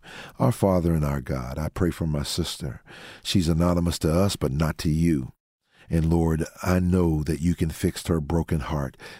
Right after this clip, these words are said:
if she'll just give you all the pieces. As a matter of fact, if she doesn't give you the pieces, you can fix it. So I pray, uh, that you would be who you said you are. You said in Second Corinthians chapter one, three, and four, you're the God of all comfort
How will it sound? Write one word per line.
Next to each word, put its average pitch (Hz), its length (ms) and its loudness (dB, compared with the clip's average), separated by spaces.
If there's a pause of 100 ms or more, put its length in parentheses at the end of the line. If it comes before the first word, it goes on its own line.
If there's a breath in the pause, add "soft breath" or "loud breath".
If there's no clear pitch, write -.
if 80 100 0
she'll 85 200 0
just 76 280 -2
give 73 220 0
you 71 160 2
all 69 160 -2
the 71 100 -4
pieces. 82 500 -2
As 85 140 -2
a 87 60 0
matter 87 220 2
of 82 60 -4
fact, 95 280 0
if - 60 -4
she 98 120 0
doesn't 98 300 0
give 98 160 2
you 101 80 4
the 98 80 0
pieces, 92 480 -2 (280 loud breath)
you 82 160 2
can 82 180 -2
fix - 260 -4
it. 76 60 -4
So - 180 -6
I 110 240 0
pray, 82 560 -2 (380 loud breath)
uh, 85 180 2
that 87 180 2
you 101 220 4
would 98 200 2
be 107 160 4
who 98 180 4
you 101 200 4
said 110 460 2
you 98 220 6
are. 98 380 0 (280 loud breath)
You 107 160 4
said 113 400 4
in 107 100 4
Second 101 280 0
Corinthians 110 720 2
chapter 107 360 2
one, 98 280 2
three, 104 240 2
and 101 120 2
four, 104 280 4
you're 98 200 4
the 80 120 0
God 98 340 2
of 95 140 2
all 101 180 4
comfort 107 480 2